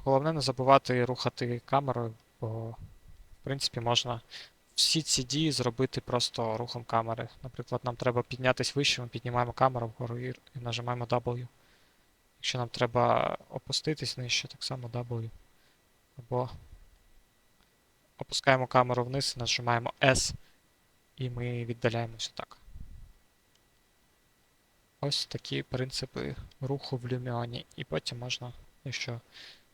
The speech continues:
не, ніколи не грали в комп'ютерні ігри, то з часом навичка ця розвинеться і можна буде рухатись отак от навколо об'єкту. Це за необхідності.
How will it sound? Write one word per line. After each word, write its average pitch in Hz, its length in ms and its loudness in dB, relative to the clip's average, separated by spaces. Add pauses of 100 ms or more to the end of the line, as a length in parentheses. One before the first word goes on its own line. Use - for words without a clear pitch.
(100)
не, 127 220 -8
ніколи 131 360 4
не 127 100 2
грали 123 260 2
в 117 40 -4
комп'ютерні 131 640 -4
ігри, 123 240 -6 (840)
то 131 440 -2
з - 120 0
часом 131 440 2 (560)
навичка 127 440 -2
ця 120 320 -4
розвинеться 123 580 -6
і - 20 -10
можна 123 280 -8
буде 123 280 -8
рухатись - 460 -8
отак - 280 -10
от - 200 -18 (500)
навколо 139 420 -6
об'єкту. 139 440 -8 (880)
Це - 160 -16
за 131 80 -6
необхідності. 131 680 -8